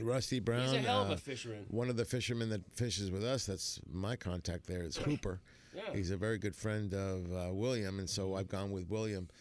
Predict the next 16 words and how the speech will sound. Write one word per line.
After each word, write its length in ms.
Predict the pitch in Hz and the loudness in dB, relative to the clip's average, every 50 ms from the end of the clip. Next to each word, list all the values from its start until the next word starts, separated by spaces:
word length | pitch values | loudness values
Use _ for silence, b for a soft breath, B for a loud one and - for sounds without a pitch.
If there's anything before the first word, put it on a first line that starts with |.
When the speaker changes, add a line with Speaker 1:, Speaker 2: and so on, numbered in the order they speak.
| B B B B B | B B B B B
Speaker 1:
We 100 | - 90 | -6 -4
go 180 | 82 - 92 85 | -2 -2 -2 -2
fishing 380 | - - 98 - - 95 92 | -2 -2 -2 -2 -2 -2 -2
at 120 | 90 78 65 | -4 -4 -4
night 320 | 85 95 101 104 95 - - - | -4 -4 -2 -2 -4 -6 -8 -10
for 120 | - - 76 | -10 -10 -6
catfishes. 680 | - - 95 92 95 - - 92 78 - - 82 73 76 | -4 -4 -2 -2 -4 -4 -4 -4 -4 -4 -4 -4 -4 -6
It's 200 | 80 78 - - | -6 -6 -6 -8
crazy. 680 | - - - - 101 101 104 104 104 95 80 - 85 | -8 -8 -8 -4 -2 -2 0 0 0 0 -2 -4 -6
Speaker 2:
Yeah. 60 | 82 - - | -6 -6 -4
Speaker 1:
But 100 | 95 95 | -4 -2
not 200 | 95 123 139 151 | 0 0 0 2
only 200 | 156 143 120 - | 2 0 0 0
cats, 400 | - 127 143 151 127 - - 95 | 0 0 2 2 0 0 -2 -2
you'll 80 | 87 - | -4 -2
catch 400 | - 98 90 80 - - - | -2 -2 -2 -2 -4 -6 -8